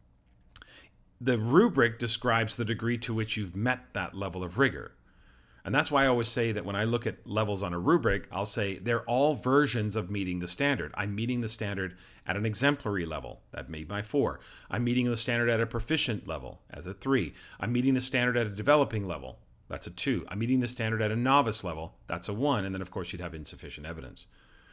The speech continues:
The key for me in that whole sequencing is to teach to the top tier. You teach to excellence. And then if the student's demonstration falls short, well, then they know why.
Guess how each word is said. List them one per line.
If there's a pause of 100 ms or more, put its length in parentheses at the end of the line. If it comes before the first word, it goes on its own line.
(140)
The
key
for
me
in
that
whole
sequencing
is
to
teach
to
the
top
tier.
You
teach
to
excellence. (500)
And
then
if
the
student's
demonstration
falls
short, (300)
well,
then
they
know
why.